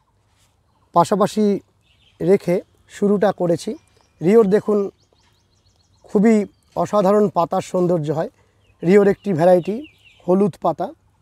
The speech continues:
আর এটি দেখুন মাল্টি কালারের পাতার রিও। অনেকগুলি রিওর ভ্যারাইটি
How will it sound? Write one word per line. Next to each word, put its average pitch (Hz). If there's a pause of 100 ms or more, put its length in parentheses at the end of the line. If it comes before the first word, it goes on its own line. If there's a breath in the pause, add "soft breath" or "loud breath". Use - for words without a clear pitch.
(120)
আর 156
এটি 165
দেখুন 175 (920)
মাল্টি 175
কালারের 185 (1040)
পাতার 165 (360)
রিও। 165 (720)
অনেকগুলি 226 (140)
রিওর 202
ভ্যারাইটি 175